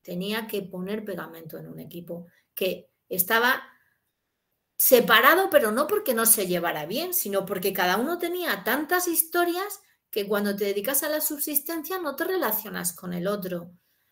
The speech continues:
Puedo contar experiencias del tipo de profesorado que conmigo no tenía tanta relación y que de pronto cuando entro se van a verme al despacho y me dicen que tengo su cargo a mi disposición, que yo haga lo que quiera y digo, "Por favor,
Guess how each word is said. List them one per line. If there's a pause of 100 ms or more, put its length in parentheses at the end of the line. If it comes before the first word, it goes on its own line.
(360)
Puedo
contar
experiencias
del
tipo
de
profesorado
que
conmigo
no
tenía
tanta
relación
y
que (100)
de
pronto
cuando
entro
se
van
a
verme
al
despacho
y
me
dicen
que
tengo
su
cargo
a
mi
disposición, (540)
que
yo
haga
lo
que
quiera
y
digo,
"Por
favor,